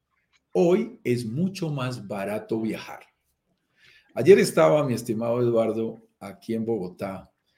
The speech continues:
en una zona muy bonita que se llama Usaquén.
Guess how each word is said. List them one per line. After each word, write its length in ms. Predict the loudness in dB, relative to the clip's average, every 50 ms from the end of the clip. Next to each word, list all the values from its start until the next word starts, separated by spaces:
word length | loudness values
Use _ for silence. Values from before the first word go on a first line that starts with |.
| _ _ _ _ -14
en 160 | -10 -6 -4
una 140 | -4 -4 -2
zona 280 | -2 -2 -2 0 -2
muy 220 | -2 -2 -2 -2 -2
bonita 400 | -2 -2 -4 -4 -6 -8 -10 -12
que 80 | -12
se 120 | -14 -14 -12
llama 160 | -10 -10 -8
Usaquén. 760 | -8 -10 -10 -12 -12 -12 -10 -8 -8 -6 -6 -8 -8 -10